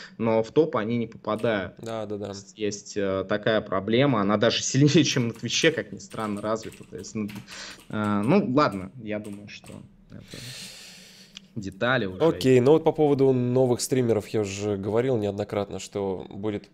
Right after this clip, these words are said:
Speaker 2: м, параллельная, э, акция как раз для тех людей, которые не в топе, потому что, м,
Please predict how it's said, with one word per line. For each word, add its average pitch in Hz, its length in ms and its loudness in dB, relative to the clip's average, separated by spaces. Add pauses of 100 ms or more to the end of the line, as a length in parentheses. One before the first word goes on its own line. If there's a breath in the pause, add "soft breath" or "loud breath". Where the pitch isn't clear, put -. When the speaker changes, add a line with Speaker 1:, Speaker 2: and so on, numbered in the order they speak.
Speaker 2:
м, 58 640 -16
параллельная, 104 720 0 (260 loud breath)
э, 95 320 -8
акция - 320 -4
как - 180 -12
раз 101 180 -6
для 98 140 -4
тех 95 220 -8
людей, 104 240 -4
которые 98 380 -6
не 98 200 -6
в 98 120 -18
топе, 123 240 -2
потому 95 280 -10
что, 98 480 -8
м, - 580 -18